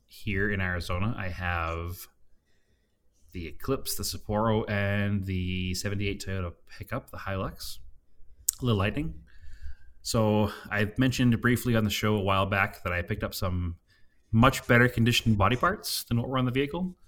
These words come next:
uh, hood, fender, and door. So I said, "What better time than now to start swapping them over?" 'Cause the weather has calmed down a little bit here. It's not a hundred and twenty-five degrees every day anymore.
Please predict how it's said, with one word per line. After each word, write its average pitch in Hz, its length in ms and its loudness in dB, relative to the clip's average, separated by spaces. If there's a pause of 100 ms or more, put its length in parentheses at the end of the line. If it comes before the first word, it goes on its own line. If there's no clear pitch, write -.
(320)
uh, 90 300 6
hood, 110 260 2
fender, 104 280 2
and 92 140 2
door. 113 380 0 (880)
So 101 640 2 (140)
I 98 120 0
said, 98 380 -2
"What 101 140 -2
better 104 160 2
time 107 180 4
than 104 100 4
now 107 220 2
to 110 120 -2
start - 420 -2
swapping 107 340 0
them 101 80 2
over?" 120 220 -2
'Cause 90 200 -4
the 90 160 -2
weather 92 400 -2
has 98 160 -4
calmed 98 380 -2
down 104 180 -2
a - 40 -2
little 107 120 -2
bit - 140 -6
here. 131 200 -4
It's - 200 -6
not 98 180 -4
a 95 60 -12
hundred 95 280 -4
and 95 160 -2
twenty-five 101 440 -4
degrees 104 300 -6
every 113 160 -4
day 117 80 -4
anymore. 123 420 -4